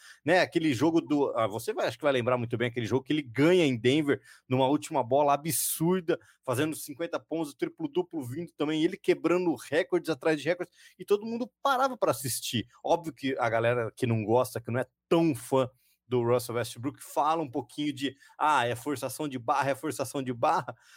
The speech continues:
mas a gente vê esse espírito e ele consegue colocar, né, Rada, os outros jogadores,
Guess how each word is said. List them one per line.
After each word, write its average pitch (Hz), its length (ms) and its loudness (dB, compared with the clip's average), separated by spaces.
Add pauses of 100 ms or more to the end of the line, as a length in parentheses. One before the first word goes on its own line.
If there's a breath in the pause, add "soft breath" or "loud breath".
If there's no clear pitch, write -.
mas 170 180 0
a 175 80 -2
gente 180 220 -6
vê 165 340 0
esse 160 220 -4
espírito - 640 -10
e 165 100 -8
ele 190 140 -2
consegue 220 680 -4
colocar, 107 680 0
né, 107 120 -2
Rada, 98 320 2
os 104 280 -4
outros 190 360 0
jogadores, 135 440 0